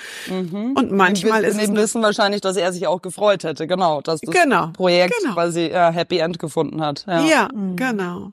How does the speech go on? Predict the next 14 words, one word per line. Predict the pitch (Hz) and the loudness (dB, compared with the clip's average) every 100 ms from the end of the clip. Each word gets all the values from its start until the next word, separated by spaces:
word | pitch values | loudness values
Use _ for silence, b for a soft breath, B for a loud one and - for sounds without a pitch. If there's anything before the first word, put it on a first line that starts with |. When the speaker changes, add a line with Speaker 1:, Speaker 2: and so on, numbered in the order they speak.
| _ | _
Speaker 2:
genau. | - 240 180 | -8 -4 -2
Speaker 1:
Mhm. | 180 208 247 B B - | 0 -2 -2 B B -4
Speaker 2:
Und | - 208 | 0 2
manchmal | 180 185 220 214 | 2 0 0 2
sind | 170 196 220 | 2 0 0
es | 196 | 2
so | 196 185 - - | 2 0 -2 -2
Gaben | 151 165 240 311 190 | -2 0 -2 -2 -2
auch, | 160 165 165 - | -2 -4 -4 -2
ne? | 202 403 392 | 0 2 0
Also | 185 185 | 0 0
eine | 180 | 0
Musikalität | 180 180 202 - 190 180 175 - 208 202 190 - - | 0 -2 -4 -4 -2 -2 -4 -2 2 2 0 -6 -6
oder, | 175 180 170 175 170 | -6 -4 -4 -4 -6